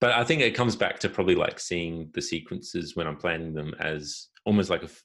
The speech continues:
a movie in my head that I'm trying to get down. And a lot of the time that doesn't have, doesn't have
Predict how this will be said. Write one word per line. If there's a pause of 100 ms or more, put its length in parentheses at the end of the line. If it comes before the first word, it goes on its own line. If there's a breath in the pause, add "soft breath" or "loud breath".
a
movie
in
my
head
that
I'm
trying
to
get
down. (400 soft breath)
And
a
lot
of
the
time
that
doesn't
have, (920)
doesn't
have